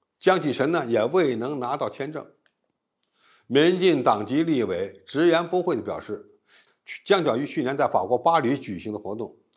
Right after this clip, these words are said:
今年他们明显感受到越方的态度差异。越南与中国关系的改变，将在更为长远的未来影响中国周边的环境。一是南海争端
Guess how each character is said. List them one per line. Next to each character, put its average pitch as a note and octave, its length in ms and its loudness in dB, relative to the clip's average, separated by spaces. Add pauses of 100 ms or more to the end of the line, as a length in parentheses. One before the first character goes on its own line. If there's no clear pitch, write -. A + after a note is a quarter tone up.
(220)
今 F3+ 220 2
年 C3+ 340 0
他 C3+ 80 -2
们 A#2+ 140 -4
明 C#3+ 320 0
显 B2+ 280 -4
感 F#2 240 -4
受 A#2+ 140 -4
到 A2 400 -4
越 F3 300 4
方 B2 160 0
的 A#2 100 -2
态 A2+ 320 0
度 F2 160 -12
差 G2 260 -8
异。 G#2 160 -12 (1000)
越 F#3+ 160 6
南 E3+ 180 4
与 A2+ 120 -2
中 F3+ 160 -2
国 E3 100 2
关 F3+ 240 0
系 - 60 -12
的 - 80 -10
改 E2+ 140 -6
变， G#2+ 300 -10 (540)
将 F#3+ 180 4
在 F3 140 4
更 E3+ 240 0
为 D#3+ 100 2
长 E3 320 0
远 G#2 140 -2
的 A2 80 -2
未 C#3 200 -2
来 G#2+ 400 -4
影 C#3+ 220 -2
响 F#2+ 280 -6
中 D3+ 180 -4
国 A#2+ 140 0
周 D#3 260 -2
边 D3 160 -6
的 B2+ 80 -6
环 F2+ 220 -8
境。 C3 180 -14 (960)
一 E3 140 4
是 B2+ 380 2
南 C#3 180 2
海 B2 100 0
争 C#3 160 -6
端 C#3+ 260 -4